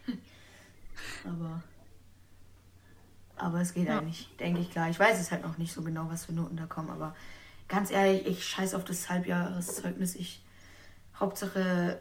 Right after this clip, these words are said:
Speaker 1: am Schluss dann das ganze Zeugnis, darauf kommt's natürlich an.
Speaker 2: Ja, bei
Speaker 1: Ja,
Speaker 2: uns ist einfach,
Speaker 1: genau.
Speaker 2: bei uns einfach eher so erste Klasse Zeugnis ist jetzt noch nicht so wichtig. Klar, es ist am Schluss, wenn das
Speaker 1: Ja,
Speaker 2: am
Speaker 1: da stand da
Speaker 2: Preis ist,
Speaker 1: Mathe
Speaker 2: ist
Speaker 1: und
Speaker 2: natürlich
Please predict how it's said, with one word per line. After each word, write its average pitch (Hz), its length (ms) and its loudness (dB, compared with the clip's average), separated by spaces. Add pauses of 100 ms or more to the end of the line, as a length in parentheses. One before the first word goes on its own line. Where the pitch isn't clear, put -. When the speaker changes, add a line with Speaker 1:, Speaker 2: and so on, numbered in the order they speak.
Speaker 1:
am 180 160 0
Schluss 180 340 0
dann 156 320 -4
das - 220 -10
ganze 175 260 -8
Zeugnis, - 380 -8
darauf 160 340 -8
kommt's 170 240 -8
natürlich 175 280 -14
an. 165 180 -10 (1120)
Speaker 2:
Ja, 220 220 4
bei 214 60 0
Speaker 1:
Ja, 208 140 8
Speaker 2:
uns - 180 4
ist 226 140 -6
einfach, 214 120 2
Speaker 1:
genau. 269 520 8
Speaker 2:
bei 240 100 6
uns 254 140 8
einfach 233 240 6
eher 233 200 4
so 233 120 2
erste 247 360 0
Klasse 233 400 -8
Zeugnis 233 460 -2
ist 214 100 -8
jetzt 220 160 -8
noch 226 80 0
nicht 220 220 -2
so 233 200 2
wichtig. 247 360 0
Klar, 233 240 2
es 240 100 -2
ist 220 140 -4
am 214 140 -2
Schluss, - 240 -4
wenn 208 120 0
das 202 220 0
Speaker 1:
Ja, 190 140 6
Speaker 2:
am 202 60 8
Speaker 1:
da 208 40 10
stand 214 240 6
da 202 60 10
Speaker 2:
Preis - 20 12
ist, 190 80 4
Speaker 1:
Mathe 214 200 6
Speaker 2:
ist 190 60 4
Speaker 1:
und 214 60 4
Speaker 2:
natürlich 202 220 8